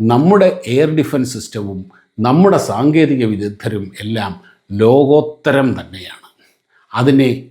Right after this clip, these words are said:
യാഥാർത്ഥ്യബോധത്തോടുകൂടി അവതരിപ്പിക്കണം, സമീപിക്കണം. കുറച്ച് വ്യൂവിനും അറ്റൻഷനും അതിലൂടെ കിട്ടുന്ന ഡോളറുകൾക്കും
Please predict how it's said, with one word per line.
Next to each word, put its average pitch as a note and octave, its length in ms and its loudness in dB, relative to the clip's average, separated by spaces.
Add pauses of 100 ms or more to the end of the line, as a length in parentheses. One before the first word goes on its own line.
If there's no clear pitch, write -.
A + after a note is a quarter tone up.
(160)
യാഥാർത്ഥ്യബോധത്തോടുകൂടി D3+ 1600 0
അവതരിപ്പിക്കണം, A#2+ 720 -6 (180)
സമീപിക്കണം. F#2+ 680 -16 (800)
കുറച്ച് F#3+ 340 2 (120)
വ്യൂവിനും G#3+ 460 4 (200)
അറ്റൻഷനും F3 600 0 (560)
അതിലൂടെ G#3 360 4 (100)
കിട്ടുന്ന E3+ 340 0 (120)
ഡോളറുകൾക്കും E3 680 2